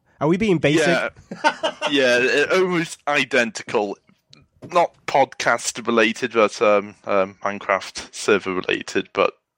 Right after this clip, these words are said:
Speaker 2: yeah, we used to have an I R C server that bridged into the game server, and we all were I R C people. And we recently moved to Mumble, um, Discord,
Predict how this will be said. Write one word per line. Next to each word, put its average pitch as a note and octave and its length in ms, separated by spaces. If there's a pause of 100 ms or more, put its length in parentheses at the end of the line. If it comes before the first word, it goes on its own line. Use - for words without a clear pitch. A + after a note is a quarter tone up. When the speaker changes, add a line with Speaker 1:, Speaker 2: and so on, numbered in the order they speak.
Speaker 2:
yeah, G#2+ 160
we G2+ 100
used A2 220
to A#2 60
have G#2 120
an G#2+ 100
I G2+ 160
R G2 120
C F#2+ 340
server F#2+ 360
that F2 160 (140)
bridged - 300
into F#2+ 340
the F#2+ 120
game F#2 280
server, F2+ 520 (380)
and G2 200
we G2 80
all F#2+ 180
were F#2 400
I G2 160
R F2 100
C F#2 320
people. - 520 (480)
And G2 120
we G2 100
recently F#2 480
moved F#2 380
to F2+ 360 (100)
Mumble, G2 420 (140)
um, F#2 380 (180)
Discord, - 560